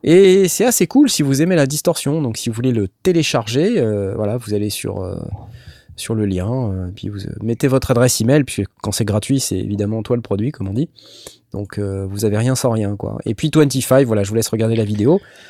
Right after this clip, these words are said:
Par contre, vous, fais-toi plaisir avec ce bon de réduction de vingt-cinq pour cent valable sur le produit logiciel Native Instruments de ton choix pour fêter notre vingt-cinquième anniversaire et la fin de l'année.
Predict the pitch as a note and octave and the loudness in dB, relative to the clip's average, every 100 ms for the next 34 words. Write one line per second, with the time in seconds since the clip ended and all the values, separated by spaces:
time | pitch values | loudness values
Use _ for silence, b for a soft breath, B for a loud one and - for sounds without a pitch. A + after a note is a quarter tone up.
0 | B B - C#3 F#3+ B3 - C#3+ - G#3+ | B B 0 0 2 0 0 -2 2 0
1 | G#3+ A3 G3 E3+ G3+ B3+ F#3 G#3+ - F#3 | 4 2 4 2 4 4 4 4 2 2
2 | C#4+ G#3+ G#3 - C4 F#3+ G3 G3+ G#3 F#3+ | 4 2 2 0 2 4 2 0 0 0
3 | C4 G#3 G#3 G#3+ E3 D#3 G3+ F#3+ F#3+ F#3+ | 2 4 2 2 0 2 0 2 2 2
4 | F3+ F#3+ G#3 E3+ E3 - E3+ D3 D#3+ F#3+ | 2 0 2 2 0 0 0 -2 -2 -2
5 | G3+ C#3+ C3+ - G#3 - - E3 G#3 G3+ | 0 0 -2 0 0 0 -2 -2 0 -2
6 | - C3 F3 E3 D#3+ F#3 C#3+ A#2+ A#2+ F#3 | 0 -2 0 -2 0 0 0 0 0 0
7 | E3 A#2 - E3+ C3+ C3 | 2 0 0 2 2 2